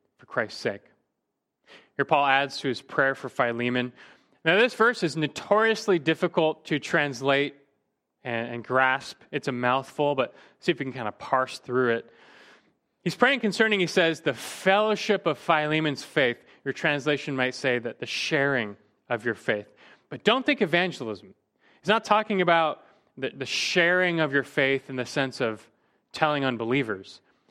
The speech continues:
This is the sharing of your faith between believers, how we share in the faith. Koinonia is the word.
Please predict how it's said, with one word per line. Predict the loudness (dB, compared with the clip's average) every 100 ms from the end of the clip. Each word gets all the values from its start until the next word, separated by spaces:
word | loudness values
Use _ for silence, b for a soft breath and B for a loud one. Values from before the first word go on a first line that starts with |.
| b b -4
This | 0
is | 0 0 -4 -6
the | -4
sharing | -2 -2 0 2 2 2 2
of | 0 0 0
your | -2
faith | 0 0 0 -8
between | -14 -10 -6 -4 -4
believers, | 0 0 0 -2 -6
how | -2 -2
we | -2
share | -6 -8 -2 2 2 2 0
in | -2 -2 -2 -4 -6 -2
the | 0 2
faith. | 2 2 0 -12 _ b b b b b -4
Koinonia | 0 2 2 4 4 2
is | 2 0
the | 0 0
word. | 2 2 2 -2